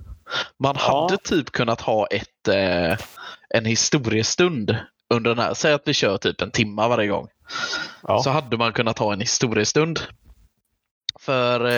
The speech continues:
Speaker 1: eh, sen är det ju, det är ju svårt. Vissa utav de historierna vill vi ju kanske att de ska stanna mellan oss och de inblandade.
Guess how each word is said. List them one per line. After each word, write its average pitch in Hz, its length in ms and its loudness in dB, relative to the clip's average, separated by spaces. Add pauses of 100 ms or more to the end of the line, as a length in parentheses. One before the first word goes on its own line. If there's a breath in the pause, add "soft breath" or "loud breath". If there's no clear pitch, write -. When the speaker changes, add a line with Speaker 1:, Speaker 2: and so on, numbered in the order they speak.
(120)
Speaker 1:
eh, 117 60 -2 (1160 loud breath)
sen 147 320 0
är 135 240 4
det 127 100 0
ju, 127 360 0
det 87 100 -8
är - 20 -6
ju - 60 -2
svårt. - 560 0
Vissa 131 200 2
utav 131 160 0
de 135 100 0
historierna 117 540 2
vill 117 200 0
vi 113 100 0
ju 113 100 0
kanske 113 360 0 (500)
att 107 100 -4
de 117 140 -2
ska 113 160 -2
stanna 107 360 0
mellan 107 560 0 (600 loud breath)
oss - 300 2
och - 80 -4 (160)
de 139 240 0
inblandade. 113 580 0